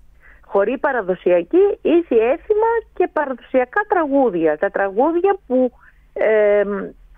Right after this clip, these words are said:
μας έρχονται τώρα στο νου, που μας τα λένε οι μεγαλύτερες, που δεν τα είχαμε, κάποια δεν τα είχαμε ακούσει καν μέχρι τώρα. Ε, και, μ, επειδή θα κοντεύει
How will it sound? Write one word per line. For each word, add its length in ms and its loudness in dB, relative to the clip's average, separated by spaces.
μας 180 -4
έρχονται 420 -2
τώρα 440 -2
στο 160 0
νου, 360 0
που 120 -8
μας 200 -2
τα 100 0
λένε 260 2
οι 60 0
μεγαλύτερες, 840 -2
που 80 -14
δεν 180 -2
τα 140 0
είχαμε, 420 -6
κάποια 360 -4
δεν 180 -2
τα 60 0
είχαμε 360 -2
ακούσει 560 -4
καν 480 -4
μέχρι 380 -8
τώρα. 520 -2
Ε, 680 0
και, 160 2
μ, 260 -4
επειδή 380 -2
θα 180 -4
κοντεύει 600 -2